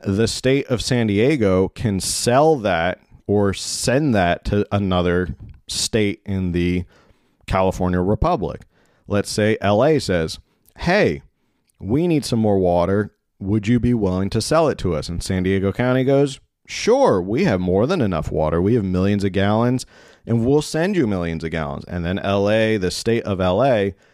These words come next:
pays San Diego County. Same thing with Orange County. If Orange County is doing better than L A County, they could trade with each other and sort of create this on this local level commerce.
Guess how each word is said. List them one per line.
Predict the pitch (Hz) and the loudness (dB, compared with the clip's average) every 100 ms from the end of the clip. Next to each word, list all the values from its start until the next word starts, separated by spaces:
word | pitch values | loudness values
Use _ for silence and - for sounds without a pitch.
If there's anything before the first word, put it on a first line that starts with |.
| _ _ | _ _
pays | - 120 120 - | -6 -4 -10 -8
San | 104 98 | -6 -4
Diego | 92 90 87 87 | -2 -2 -2 -4
County. | - 131 104 73 | -2 0 0 -4
Same | - 95 | -4 -2
thing | 95 107 | 0 -2
with | 104 | -2
Orange | 127 135 131 98 | 0 0 0 -2
County. | - 71 - | -6 -8 -8
If | 92 | -2
Orange | 104 117 | -2 0
County | - 117 113 | -2 0 0
is | 107 | 0
doing | 104 107 101 | 0 0 -2
better | 80 101 110 107 | 0 2 4 2
than | 107 | 0
L | 98 104 | 0 2
A | 104 101 | 2 0
County, | 110 107 120 127 - _ _ _ _ _ _ _ _ | 0 0 2 0 -4 _ _ _ _ _ _ _ _
they | - 104 | -2 -2
could | - 113 110 - _ _ - | 2 0 0 -6 _ _ -12
trade | - 101 98 113 | -4 0 0 2
with | 107 110 123 | 0 0 -2
each | 113 104 | -2 0
other | 104 110 117 | 2 2 2
and | 117 117 107 | 0 -2 -4
sort | - 107 107 | 0 0 2
of | 104 | -2
create | - 110 113 - | 0 0 0 0
this | 113 113 - - _ - _ _ _ _ _ | 2 2 -2 -16 _ -20 _ _ _ _ _
on | 101 104 113 | 0 2 4
this | 113 - | 2 2
local | 104 107 107 104 | 0 2 2 2
level | 95 101 101 101 - - _ _ | 4 2 0 -2 -8 -18 _ _
commerce. | - 147 156 90 - | -2 0 0 -2 -10